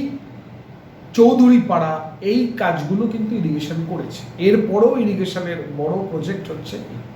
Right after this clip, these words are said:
এই কাজটি। বিধায়ক বিধানসভায় সক্রিয় ভূমিকা অবস্থান করবে, বিধায়ক বিভিন্ন দপ্তর থেকে অর্থ নিয়ে আসবে, এটাই তো বিধায়কের কাজ, এর বাইরে তো কিছু নয়। আমি আমার কাজগুলোকে সাকসেস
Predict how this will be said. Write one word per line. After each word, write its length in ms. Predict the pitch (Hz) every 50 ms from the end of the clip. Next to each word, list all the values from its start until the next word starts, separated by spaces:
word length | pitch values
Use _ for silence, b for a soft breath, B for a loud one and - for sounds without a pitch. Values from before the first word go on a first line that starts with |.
| - - -
এই 80 | 135 - -
কাজটি। 320 | - - - - - - - B B B B B B B B B - 127 143
বিধায়ক 420 | 175 170 180 185 202 220 233 233
বিধানসভায় 680 | - 175 180 170 180 196 190 - 208 196 196 196 175 160 -
সক্রিয় 380 | 170 156 - - - 185 190 180
ভূমিকা 400 | - - 160 165 165 165 170 165
অবস্থান 440 | - 143 151 - - - 180 170 170 165 -
করবে, 260 | 160 156 160 - - - - - B B B B B B B - - 123
বিধায়ক 380 | 135 143 165 170 175 190 190
বিভিন্ন 380 | 170 160 170 170 180 180 180 180 175
দপ্তর 360 | 170 151 139 - - - 170 - -
থেকে 160 | 175 160 165 165
অর্থ 300 | 143 143 147 147 - 170
নিয়ে 220 | 160 156 151 156
আসবে, 280 | 160 165 160 160 - - - - 208
এটাই 240 | 208 196 277 311 330
তো 80 | 339 359
বিধায়কের 580 | 339 330 294 294 277 277 269 269 269 262 220 -
কাজ, 240 | 226 196 165 160 - - - - - - - - - - - - - - - - - - - - - -
এর 140 | 151 165 160
বাইরে 340 | - 160 127 127 147 160 185 -
তো 60 | - 208
কিছু 260 | - 214 - - 226 220
নয়। 200 | 233 214 - - -
আমি 180 | 123 156 180 202 214
আমার 200 | 233 277 277 - -
কাজগুলোকে 1040 | 156 135 135 - - - - - - - - - - - 147 151 151 147 147 156 170 165 165 - -
সাকসেস 460 | - - 139 - - - 185 170